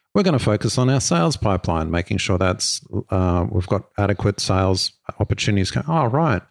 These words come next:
What else are you gonna do?" "Oh, we're actually gonna make sure we have processes in place so that the team can scale or they can manage." You know,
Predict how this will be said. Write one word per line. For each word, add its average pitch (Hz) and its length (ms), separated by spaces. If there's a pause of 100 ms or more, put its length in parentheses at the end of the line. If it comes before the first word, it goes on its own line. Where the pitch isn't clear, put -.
(340)
What 131 140
else 131 200
are 143 60
you 127 60
gonna 113 180
do?" 87 140 (360)
"Oh, 123 320
we're 127 220
actually 135 320
gonna 113 200
make 107 200
sure 110 160
we 104 80
have 95 140
processes 110 560
in 95 160
place 104 340
so - 160
that 98 160
the 101 80
team 101 320
can 95 180
scale 92 560
or 92 140
they 90 140
can - 120
manage." 95 280
You 131 100
know, - 60